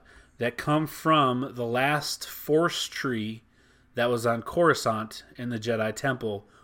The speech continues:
way back when. And Palpatine had taken these two branches,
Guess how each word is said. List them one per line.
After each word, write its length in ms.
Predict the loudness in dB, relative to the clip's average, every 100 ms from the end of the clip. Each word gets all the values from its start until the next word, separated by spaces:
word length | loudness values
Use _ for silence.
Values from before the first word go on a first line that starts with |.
| _
way 280 | -2 2 2
back 320 | 4 2 0
when. 360 | -6 -6 -8 -14 _ _ _ -20 -20 -20 _
And 440 | -4 -2 -2 -4 4
Palpatine 640 | 6 6 4 -2 0 0
had 220 | -2 -4
taken 420 | -2 -4 -2 -2
these 300 | 0 0 -2
two 220 | -4 -4 -2
branches, 880 | 0 2 0 -2 -6 -6 -10 -14